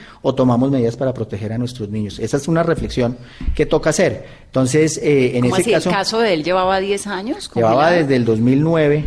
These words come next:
Speaker 2: Sí.
Speaker 1: tenía un proceso de investigación y todavía no había avanzado
Speaker 2: Entonces
Speaker 1: mucho.
Speaker 2: usted lo cogió y lo sacó.
Speaker 1: Pues, eh, ¿qué hacemos? Yo, todo, me, denuncias permanentes que nuestra niñez, que nuestros niños, entonces, ¿qué hacemos en ese caso? Pero ahí no paró ese caso. Esa persona hoy tiene circular de Interpol,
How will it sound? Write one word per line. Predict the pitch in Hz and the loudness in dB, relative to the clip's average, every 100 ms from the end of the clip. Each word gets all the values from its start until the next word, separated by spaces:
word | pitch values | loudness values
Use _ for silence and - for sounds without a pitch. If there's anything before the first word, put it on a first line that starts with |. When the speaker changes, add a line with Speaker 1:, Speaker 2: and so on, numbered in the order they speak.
| - - | -4 -6
Speaker 2:
Sí. | - | -4
Speaker 1:
tenía | 123 117 | -2 -2
un | |
proceso | 117 139 143 143 | -2 -2 0 -2
de | |
investigación | 139 127 117 104 107 113 | -4 -4 -6 -6 -6 -4
y | 131 | -4
todavía | 120 104 101 | -2 -4 -4
no | 113 | -4
había | 120 | -4
avanzado | 123 123 117 98 98 107 107 | -4 -6 -10 -10 -10 -8 -6
Speaker 2:
Entonces | |
Speaker 1:
mucho. | 123 | -4
Speaker 2:
usted | - 170 | -4 -4
lo | 160 | -6
cogió | 196 175 165 | -6 -6 -6
y | |
lo | 185 | -8
sacó. | 190 214 180 - _ _ - | -10 -12 -14 -18 _ _ -4
Speaker 1:
Pues, | 143 120 | -2 -2
eh, | 90 | -2
¿qué | - | 0
hacemos? | 117 151 131 104 | 2 2 0 -2
Yo, | 95 | -4
todo, | - 135 151 | 0 2 2
me, | 131 113 | 0 0
denuncias | 104 110 117 123 123 143 | -2 0 2 2 0 -2
permanentes | 147 131 113 110 123 123 | -2 0 -2 -2 -4 -6
que | - 120 | -4 -4
nuestra | 110 110 104 | -4 -6 -6
niñez, | 101 104 107 - | -6 -6 -6 -6
que | 120 | -6
nuestros | 110 110 104 | -6 -6 -4
niños, | 104 107 113 | -2 -2 -4
entonces, | 110 107 123 - - - - | -6 -6 -6 -8 -18 -20 -4
¿qué | 139 | 0
hacemos | 131 139 135 | 0 -2 -4
en | 123 | -4
ese | 110 | -6
caso? | 127 120 - - - | -4 -4 -4 -16 -4
Pero | 151 151 | 2 4
ahí | |
no | 165 175 | 2 2
paró | 190 | 2
ese | 185 196 | 2 0
caso. | 214 190 113 - - | 0 0 -2 -10 -6
Esa | - 165 | -4 -2
persona | 160 131 123 | 0 0 0
hoy | 147 | 0
tiene | 156 160 | -2 -2
circular | 156 143 - 113 110 | -2 -4 0 -2 -2
de | 135 | -4
Interpol, | 147 147 - 107 | -4 -4 -4 -6